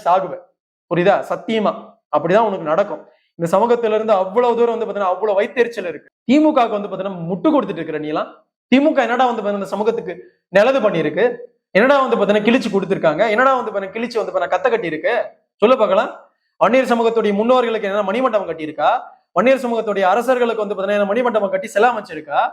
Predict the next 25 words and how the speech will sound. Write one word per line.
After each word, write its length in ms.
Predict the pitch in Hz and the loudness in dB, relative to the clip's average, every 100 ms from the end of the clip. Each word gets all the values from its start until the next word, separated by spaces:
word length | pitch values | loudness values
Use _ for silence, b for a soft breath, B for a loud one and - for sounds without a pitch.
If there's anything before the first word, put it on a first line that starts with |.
| b b b - | b b b 2
வட 120 | 190 262 | 4 4
தமிழகத்துல 480 | 262 247 240 233 214 | 4 2 2 2 2
வந்து 120 | 220 | 0
பாத்தீங்கன்னா 300 | 196 202 214 | -4 -4 -2
பெரும்பான்மை 360 | 214 240 240 226 208 | 0 0 0 -4 -6
சமூகமா 260 | 208 202 | -2 -2
இருக்க 160 | 196 196 | -2 -4
இந்த 80 | 175 | -8
சமூகத்துக்கு 380 | 214 247 240 185 | -2 0 -2 -2
ஏதாவது 300 | 190 180 180 285 - _ - 196 | 0 0 -2 -12 -14 _ 0 2
ரெப்ரசன்ட் 420 | 208 269 262 202 | 4 2 0 0
பண்ணி 140 | 190 254 | 0 2
வச்சிருக்கா? 360 | 240 185 151 143 208 | 0 -4 -8 -6 -4
நான் 140 | 190 185 | 2 2
கேக்குறேன் 340 | 247 233 165 | 2 0 -6
நானு. 140 | 135 - _ _ _ _ | -12 -18 _ _ _ _
ஒரு 320 | 151 165 208 202 - - _ _ _ _ | -2 2 2 2 -8 -20 _ _ _ _
எள்ளளவு 420 | 175 233 247 254 254 | 2 4 4 4 2
வந்து 120 | 214 202 | 0 -6
பாத்தீங்கன்னா 320 | 170 175 214 | -6 -4 -6
விஷயமும் 380 | 175 202 196 285 285 - _ 185 | -6 -6 -2 -2 -4 -18 _ 0
பண்ணதே 240 | 214 233 | 2 2
கிடையாது 220 | 190 160 151 | 2 -2 -2
திமுக. 300 | 196 190 139 123 156 | -2 -2 -2 -2 0
ஆனா 160 | 165 | 2